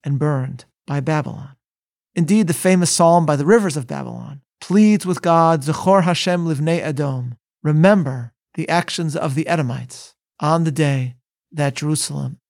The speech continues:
and the first temple was destroyed. Thus, the prophet decries the actions of Edom when Jerusalem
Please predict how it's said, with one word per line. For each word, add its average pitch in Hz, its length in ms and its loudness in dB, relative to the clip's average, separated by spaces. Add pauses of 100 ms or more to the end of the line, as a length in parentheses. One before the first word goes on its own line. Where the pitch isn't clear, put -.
and 147 100 -4
the 139 60 -4
first - 260 -10
temple 127 380 -6 (360)
was 131 220 -4
destroyed. 127 600 -10 (920)
Thus, 180 460 2 (160)
the 156 100 -4
prophet 160 500 -2 (180)
decries 151 880 -2 (140)
the 165 140 -2
actions 151 720 -4 (180)
of 165 220 0
Edom 143 420 -2 (420)
when 165 260 0
Jerusalem 151 640 -4